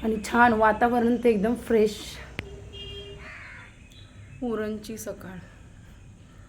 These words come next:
आणि आता आम्ही घरी चाललो. वाजलेले आहेत सहा आणि छान उजळलेलं आहे. मी उठले पाच वाजता आणि जरासं आवरलं, आमच्या बॅगा पॅक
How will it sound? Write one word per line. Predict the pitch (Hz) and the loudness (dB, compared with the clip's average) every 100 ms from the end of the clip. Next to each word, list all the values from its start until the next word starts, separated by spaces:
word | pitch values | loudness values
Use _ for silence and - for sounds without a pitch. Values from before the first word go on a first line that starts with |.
| - - - 190 | -20 -20 -16 -12
आणि | 190 | -8
आता | 185 165 185 | -8 -8 -10
आम्ही | 180 190 | -10 -10
घरी | 190 190 180 | -10 -10 -10
चाललो. | 180 180 175 170 - - - - - - - - - - | -10 -12 -12 -14 -16 -20 -20 -20 -20 -20 -20 -20 -20 -14
वाजलेले | 208 190 165 185 180 | -10 -10 -8 -6 -6
आहेत | 185 - | -8 -10
सहा | 208 175 180 | -10 -10 -12
आणि | 190 180 180 | -12 -12 -14
छान | 170 196 | -14 -12
उजळलेलं | 196 196 175 175 175 170 170 | -10 -10 -12 -14 -14 -12 -12
आहे. | 175 - - - - - - - | -14 -16 -20 -20 -20 -20 -16 -8
मी | |
उठले | 202 180 185 | -6 -6 -8
पाच | 190 196 180 - | -10 -10 -14 -14
वाजता | 180 - - - - | -14 -14 -16 -16 -16
आणि | 190 185 | -14 -12
जरासं | 180 185 180 - 196 196 - | -12 -12 -14 -14 -16 -16 -16
आवरलं, | 196 190 202 196 | -12 -8 -8 -6
आमच्या | 190 180 175 | -8 -8 -10
बॅगा | 180 185 175 | -12 -12 -14
पॅक | 185 185 | -12 -14